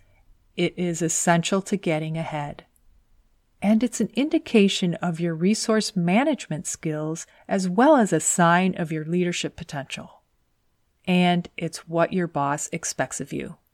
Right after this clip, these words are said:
I can help you with this. I can help you overcome these misconceptions. I can help you learn to ask for what you need and want. If you need support in bringing more joy and fulfillment to your engineering career journey in this way,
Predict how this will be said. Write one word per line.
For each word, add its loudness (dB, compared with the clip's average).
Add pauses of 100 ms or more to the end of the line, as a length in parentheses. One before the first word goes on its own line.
(1700)
I 4
can -4
help 0
you -2
with -8
this. -6 (680)
I -4
can 4
help 4
you 0
overcome 2
these 0
misconceptions. -4 (460)
I -8
can -2
help -2
you 2
learn -2
to -6
ask -2
for -4
what -4
you -4
need -4
and -6
want. -4 (800)
If -2
you 6
need 2
support 4
in 2
bringing 2
more 2
joy 0
and 2
fulfillment 0
to -4
your 0
engineering 0
career -2
journey 0
in 0
this -4
way, -2